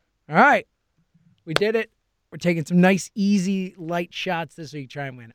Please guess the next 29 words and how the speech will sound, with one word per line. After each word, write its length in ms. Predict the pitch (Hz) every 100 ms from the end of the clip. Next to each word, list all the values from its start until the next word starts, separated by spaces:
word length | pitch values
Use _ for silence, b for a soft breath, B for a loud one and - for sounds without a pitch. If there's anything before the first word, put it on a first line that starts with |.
| 190
All 80 |
right. 200 | 180 156 -
Uh, 160 | 170
check 240 | 165 220 220
us 100 | 208
out 200 | 214 202
on 120 | 180
the 80 | 175
radio 260 | 180 175
if 100 | 175
you 100 | 151
listen 160 | 160 147
to 80 | 165
this 100 | 135
right 160 | 165
away, 180 | 156 165
one 200 | 151 147
to 40 | 143
three 300 | - 160 151
on 320 | 131 131 127
Saturday, 340 | - 160 147
W 240 | 143 139 139
I 40 |
P. 180 | - 196
And 100 | 175
then, 60 | 143
of 80 | -
course, 340 | 175 165 - _ _ _ _ _ -
after 640 | 254 294 285 - 180 127